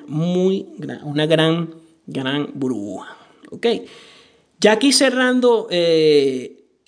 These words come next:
el tema noticias, para que estén atentos, recuerda que puedes seguirme en mis redes sociales, arroba angars, y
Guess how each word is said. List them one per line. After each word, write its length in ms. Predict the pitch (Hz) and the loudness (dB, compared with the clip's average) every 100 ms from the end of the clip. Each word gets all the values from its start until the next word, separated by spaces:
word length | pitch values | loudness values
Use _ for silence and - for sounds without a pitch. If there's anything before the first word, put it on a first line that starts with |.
| - | -12
el 200 | 160 147 | -6 -4
tema 220 | 180 208 | -2 -2
noticias, 600 | 214 196 220 180 185 156 | -2 0 0 0 -4 -8
para 200 | - 139 | -8 -12
que 80 | - | -12
estén 240 | - 123 | -12 -8
atentos, 760 | 143 151 185 156 143 160 - - | -6 -2 0 0 0 -4 -6 -4
recuerda 360 | 156 165 208 | 0 4 4
que 80 | 214 | 2
puedes 240 | 185 202 190 | 0 -2 -2
seguirme 320 | 175 190 202 | -4 -2 -2
en 40 | |
mis 120 | 175 | -2
redes 160 | 156 180 | -4 -4
sociales, 320 | - - 175 | -4 -4 -4
arroba 380 | 165 143 175 175 | -4 -2 -2 0
angars, 560 | 262 254 185 151 135 - | 2 4 4 2 0 -4
y 360 | 208 240 254 | 0 0 -2